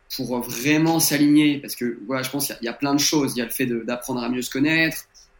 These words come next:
Mais après, euh, parfois, on est aussi bloqué par, euh, les relations autour de nous, par son passé, par des peurs.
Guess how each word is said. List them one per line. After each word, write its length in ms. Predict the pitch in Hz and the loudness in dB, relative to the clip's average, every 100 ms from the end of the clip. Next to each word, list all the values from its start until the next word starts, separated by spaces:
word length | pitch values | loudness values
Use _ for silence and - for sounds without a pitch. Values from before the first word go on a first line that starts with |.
| 95 | -4
Mais 60 | |
après, 400 | 104 - 143 139 | -4 -2 0 2
euh, 40 | 117 | 0
parfois, 360 | 113 - 139 | -4 -4 -2
on 100 | 123 | 0
est 80 | 117 | 0
aussi 240 | 117 - | -2 -4
bloqué 380 | 123 120 123 131 | -2 -4 -2 -4
par, 280 | 127 117 117 | -2 -2 -2
euh, 100 | 113 - _ _ - | -6 -10 _ _ -6
les 80 | 117 | -2
relations 400 | 120 120 - 123 | 0 0 -2 -2
autour 220 | 120 117 | -4 -4
de 80 | 131 | 2
nous, 320 | 147 151 143 | 6 6 6
par 180 | 120 - | 2 -4
son 180 | 117 | -6
passé, 600 | 117 135 - 147 147 143 - _ - | -4 -2 0 2 2 0 -6 _ -10
par 140 | 117 | -6
des 120 | 120 | -4
peurs. 440 | 120 165 151 147 | -4 0 2 0